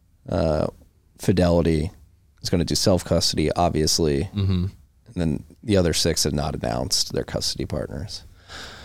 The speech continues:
Speaker 2: Well, I mean, I think the reality is, is, like, uh, if you're looking at it, if you're in their shoes and you have your sort of spreadsheet up with the rows and the columns and you, you're filling in the little X's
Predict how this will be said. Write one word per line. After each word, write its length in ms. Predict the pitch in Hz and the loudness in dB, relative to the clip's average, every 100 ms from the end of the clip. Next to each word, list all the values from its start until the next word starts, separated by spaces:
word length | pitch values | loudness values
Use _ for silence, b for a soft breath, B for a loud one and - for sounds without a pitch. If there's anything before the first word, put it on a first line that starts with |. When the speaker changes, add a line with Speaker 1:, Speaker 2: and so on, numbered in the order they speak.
| B - | B 0
Speaker 2:
Well, 200 | 147 175 | 4 4
I 60 | 135 | 4
mean, 120 | 143 | 4
I 60 | 127 | 4
think 180 | 170 | 4
the 60 | 165 | 4
reality 480 | 120 98 131 160 110 | 4 4 4 4 4
is, 240 | 113 110 | 2 2
is, 160 | 107 120 | 0 2
like, 300 | 110 98 - | 0 0 -4
uh, 240 | 117 113 110 | 0 2 2
if 160 | 113 127 | 0 0
you're 100 | 110 | 2
looking 400 | 113 139 135 123 | 2 2 2 2
at 200 | 117 113 | 4 2
it, 260 | 110 - 127 | 2 0 -2
if 140 | 110 | 2
you're 120 | 123 | 4
in 100 | 117 | 4
their 180 | 117 139 | 4 4
shoes 600 | - 131 127 104 101 - | 4 4 6 6 4 0
and 380 | 101 101 101 101 | 0 2 2 2
you 100 | 107 | 2
have 300 | 113 107 98 | 2 0 0
your 80 | 104 | 0
sort 220 | 120 101 | 2 0
of 40 | |
spreadsheet 540 | - 113 107 - 110 95 | 0 2 2 2 2 2
up 260 | 95 - | 0 0
with 160 | 107 - | -4 -2
the 80 | 98 | 0
rows 420 | 101 107 107 101 | 2 4 4 2
and 80 | 98 | 0
the 60 | |
columns 480 | - 98 101 98 98 | 0 2 2 2 0
and 160 | 90 - | -2 -4
you, 200 | 110 107 | 0 2
you're 200 | 104 101 | 2 0
filling 300 | - 110 110 | 2 4 4
in 120 | 104 | 4
the 80 | 98 | 4
little 180 | 104 92 | 2 2
X's 680 | 104 - 101 92 90 - | 0 0 0 0 0 -2